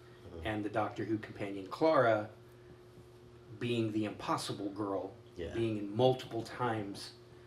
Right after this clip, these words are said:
Speaker 2: uh, and this is explained by her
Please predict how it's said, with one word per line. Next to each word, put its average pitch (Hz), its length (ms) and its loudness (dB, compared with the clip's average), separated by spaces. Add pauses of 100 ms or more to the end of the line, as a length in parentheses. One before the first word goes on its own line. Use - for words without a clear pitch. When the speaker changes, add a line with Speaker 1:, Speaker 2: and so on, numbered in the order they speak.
(460)
Speaker 2:
uh, 101 380 -4 (320)
and 107 220 -4
this 113 200 0
is 101 140 -4
explained 113 560 -2
by 107 160 2
her 110 360 2